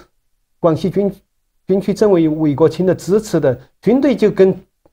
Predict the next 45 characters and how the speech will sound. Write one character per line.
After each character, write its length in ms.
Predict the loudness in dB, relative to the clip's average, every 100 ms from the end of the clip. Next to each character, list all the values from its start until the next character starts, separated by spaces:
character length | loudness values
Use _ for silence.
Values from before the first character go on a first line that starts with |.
| _ _ _ _ _ _
就 120 | -4 -4
直 220 | -2 0
接 140 | 2
去 140 | 0 -10
屠 220 | -12 -6
杀 240 | 0 0
另， 280 | 0 -2 -2
另 140 | 0
外 120 | 2 2
一 100 | 0
派， 280 | -2 -4 -10 _ _ _
所 160 | 2 2
以 180 | 4 -2 -6 -20 -20 _ _ _ _ 0
在 120 | 0
群 240 | 2 0
众 160 | 2 0
组 140 | -2
织 140 | -6 -2
中 140 | 0
间 120 | 0
屠 160 | -2 -2
杀 140 | -2
另 160 | 2 2
外 100 | 2
一 60 |
派 160 | 0 -2
人， 160 | -4 -2
他 120 | -4
受 180 | -2 0
到 140 | 0
军 220 | 0 -2
队 120 | 0
的 80 | -2
保 200 | -2 -4
护， 240 | -4 -8 -10 _ -4
他 160 | -2
们 100 | 2
这 80 | 2
一 120 | 0
派 140 | 0 0
掌 220 | 0 -4
权 180 | -4 -4
了 200 | -4 -8
以 180 | -10 -8
后， 200 | -6